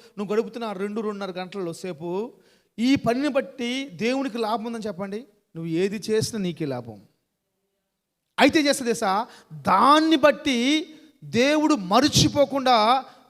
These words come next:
ప్రతిఫలం ఇస్తాడంట. నువ్వు చేసిన ప్రతి దాన్ని బట్టి దేవుడు మర్చిపోకుండా ఏం చేస్తాడంట? ప్రతిఫలం ఇస్తాడంట. ఒక అమ్మాయి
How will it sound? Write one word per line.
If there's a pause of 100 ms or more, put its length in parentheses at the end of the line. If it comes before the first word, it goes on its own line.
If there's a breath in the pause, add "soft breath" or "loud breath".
(100)
ప్రతిఫలం
ఇస్తాడంట. (2000 soft breath)
నువ్వు
చేసిన
ప్రతి
దాన్ని
బట్టి
దేవుడు
మర్చిపోకుండా
ఏం
చేస్తాడంట? (360 soft breath)
ప్రతిఫలం
ఇస్తాడంట. (3500)
ఒక
అమ్మాయి